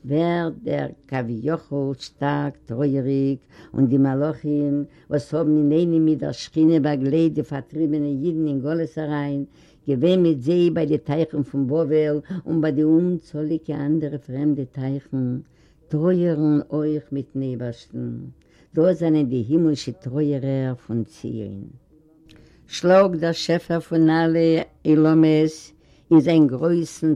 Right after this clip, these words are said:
צער דריי הונדערט און ניינציק וועלטן, און זיי הייבן און ציטערן און פלאטערן.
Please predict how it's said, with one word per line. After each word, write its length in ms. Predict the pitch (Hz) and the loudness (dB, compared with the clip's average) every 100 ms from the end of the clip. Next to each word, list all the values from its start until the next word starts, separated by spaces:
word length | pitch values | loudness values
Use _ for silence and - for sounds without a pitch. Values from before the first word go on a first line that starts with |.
| - | -2
צער 540 | - 151 151 156 156 | -6 -2 0 0 -2
דריי 680 | 127 117 143 151 156 156 156 131 | -6 -8 -6 -4 -2 -2 -2 -2
הונדערט 500 | 143 156 147 135 151 | -2 0 -2 -4 -6
און 120 | 139 | -2
ניינציק 460 | 139 143 - 147 - | 0 -2 -2 -6 -6
וועלטן, 760 | 127 135 135 - 123 143 139 135 _ 151 156 156 | -2 -2 -2 -6 -2 0 0 -2 _ -14 -6 4
און 100 | 165 | 6
זיי 120 | 156 | 6
הייבן 480 | 135 156 170 160 156 | 6 6 6 6 4
און 200 | 156 147 | 2 -2
ציטערן 840 | - - 156 - 156 147 147 147 | -4 -8 -8 -6 -6 -4 -4 -4
און 100 | 143 | -4
פלאטערן. 640 | 131 - 135 - 120 107 | -6 -6 -6 -6 -10 -10